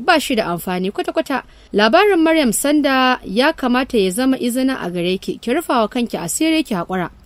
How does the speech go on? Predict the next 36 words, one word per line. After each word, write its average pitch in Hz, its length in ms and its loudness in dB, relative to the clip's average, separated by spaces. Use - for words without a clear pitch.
Yanda 240 300 2
kika - 260 -4
yi 202 80 2
aurenki, 302 640 0
shi - 220 2
ma 370 200 4
ki 294 140 0
bar 269 200 2
shi 254 180 -2
ya 196 60 4
yi 254 220 4
ya 214 80 4
faranta 262 520 0
wa 196 100 0
iyayensa. 196 680 0
In 392 160 2
har 392 160 6
kina 392 320 2
son 302 240 0
shi, 330 320 0
to 214 160 0
ki 233 140 -4
zama 320 240 2
ta 311 160 -2
biyu 285 360 0
da 185 180 -2
niyyar 285 440 2
ba 240 160 2
shi 247 120 -6
kwanciyar 262 440 -4
hankali 233 400 -2
da 185 120 -4
kulawa, 214 540 -2
shi 339 240 -2
ne 277 140 0
so, - 260 -2